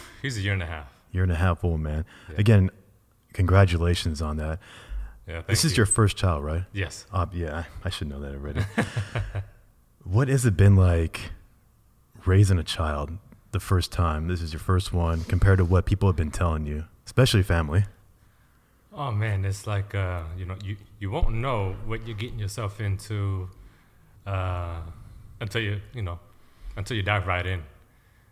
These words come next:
Speaker 1: You know, it's just like, uh, people tell you so many different things.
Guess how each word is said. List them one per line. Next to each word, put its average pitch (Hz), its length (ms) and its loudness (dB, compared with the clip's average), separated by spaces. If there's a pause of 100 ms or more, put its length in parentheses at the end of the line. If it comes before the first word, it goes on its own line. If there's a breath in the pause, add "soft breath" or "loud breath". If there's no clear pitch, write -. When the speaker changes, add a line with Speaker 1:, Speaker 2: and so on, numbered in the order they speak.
(160 soft breath)
Speaker 1:
You 92 80 -6
know, 85 140 -6
it's 82 100 -12
just - 200 -10
like, 85 280 -8
uh, 85 140 -8
people 101 380 -12
tell 107 260 -4
you 98 280 -2
so 120 180 -6
many 101 140 0
different 95 340 -6
things. 101 580 0